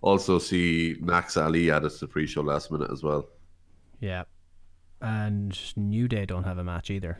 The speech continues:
Speaker 2: so I'd imagine there's no tag team title matches on this thing.
Speaker 1: Give tag teams a chance. Give W W E tag teams a chance. The women have
Speaker 2: <laughs>
Speaker 1: three matches.
Speaker 2: <laughs> Yeah, so the reason I mention it's in no particular order is 'cause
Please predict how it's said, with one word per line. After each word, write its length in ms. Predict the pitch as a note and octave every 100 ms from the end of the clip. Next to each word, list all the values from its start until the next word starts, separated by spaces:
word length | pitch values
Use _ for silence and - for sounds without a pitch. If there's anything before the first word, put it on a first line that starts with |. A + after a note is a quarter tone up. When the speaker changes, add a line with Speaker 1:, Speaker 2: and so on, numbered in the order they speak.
| -
Speaker 2:
so 240 | - G2
I'd 80 | F#2
imagine 460 | F#2+ F#2 F#2 F#2 F2+
there's 220 | C3 -
no 120 | F3+
tag 300 | G3 - F3
team 180 | D3+ C3
title 280 | A#2+ B2 G#2
matches 340 | F2 - E2
on 140 | D#2+ C#2+
this 100 | -
thing. 220 | - C#2+ -
Speaker 1:
Give 180 | B2+ C3
tag 220 | C3+ C3+
teams 240 | C#3 B2+
a 80 | A#2
chance. 540 | - B2 B2 A2+ -
Give 180 | - D3
W 260 | C#3 D#3 D3+
W 240 | C#3+ D3
E 20 | C#3+
tag 280 | D3 D3+
teams 220 | D3+ D3+ C#3
a 60 |
chance. 640 | B2+ C#3 D3+ D3+ B2+ - -
The 80 | -
women 240 | C#3 F3+ E3+
have 240 | D#3 D#3+
Speaker 2:
<laughs> 60 | D3+
Speaker 1:
three 180 | F3 E3+
matches. 600 | D#3 F#3+ - C3 B2+ - - - - - - F#3+ D3+ - -
Speaker 2:
<laughs> 160 | F#3 - G#3+ - A#3+ D#3+ - F#3+ F3+ E3 C3 -
Yeah, 200 | C3+ C#3+
so 240 | A2+ C#3
the 80 | C3
reason 240 | C#3 D3+ D3
I 60 |
mention 340 | C3+ C3 A#2+ A2+
it's 140 | -
in 80 | A2
no 120 | A2
particular 320 | G2+ A2 G2+
order 200 | G#2 G2
is 100 | F2+
'cause 240 | - F#2+